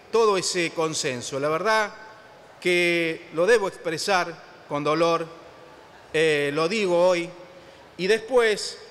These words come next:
estos fundamentos fue expuesto por nuestro gobernador, Alberto Rodríguez Sá, acá mismo en el, en el Congreso,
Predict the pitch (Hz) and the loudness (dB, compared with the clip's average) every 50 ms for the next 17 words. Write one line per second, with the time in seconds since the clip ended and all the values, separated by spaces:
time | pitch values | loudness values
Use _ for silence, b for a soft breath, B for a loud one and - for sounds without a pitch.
0 | - - - - - - - - - - - - - - - - - - 233 226 | -20 -20 -20 -20 -20 -20 -20 -20 -20 -20 -20 -20 -20 -20 -14 -6 -2 -2 -2 0
1 | - 208 - 196 196 190 185 185 196 214 226 233 226 - - 208 180 - - 185 | -2 -4 -4 -4 -4 -2 0 0 0 0 -2 -2 -4 -4 -4 -6 -6 -4 -2 0
2 | 208 214 214 214 214 208 180 185 151 - - - 240 226 214 165 - - - 180 | 2 4 4 2 2 0 -2 -6 -6 -6 -4 0 0 2 2 0 -4 -6 -4 -2
3 | 185 185 185 185 185 - - - - - - - - - - - - - 160 165 | 0 0 -2 -4 -8 -14 -20 -20 -20 -20 -20 -20 -20 -20 -20 -20 -12 -4 0 2
4 | 175 170 170 165 170 165 156 170 202 190 - 190 185 170 170 170 165 160 170 175 | 2 2 2 2 0 -2 -2 -2 -2 -4 -2 -2 -2 0 2 2 0 0 0 0
5 | 196 233 233 226 214 - - - 143 147 160 175 175 175 175 165 165 160 160 156 | 2 2 2 0 -2 -6 -10 -6 -6 -2 0 0 0 0 -2 -4 -4 -4 -4 -4
6 | 156 165 160 170 165 - - 220 214 208 202 - 147 147 - 185 202 220 220 175 | -4 -4 -4 -4 -4 -2 -2 0 0 0 0 -2 -4 -4 -4 -4 -4 -4 -4 -4
7 | 175 175 165 160 160 156 151 151 147 143 139 135 135 131 131 123 - - - - | -4 -4 -4 -4 -4 -4 -4 -4 -4 -4 -4 -6 -8 -10 -12 -14 -16 -20 -20 -20
8 | - - - - - - - - - - - - - - - - - - 143 156 | -20 -20 -20 -20 -20 -20 -20 -20 -20 -20 -20 -20 -20 -20 -20 -18 -8 -4 -4 -2
9 | 156 156 147 139 165 165 170 180 185 226 220 185 160 - - 170 175 160 | -2 -4 -4 -2 -2 -2 0 0 2 2 2 2 2 0 -2 -4 -4 -4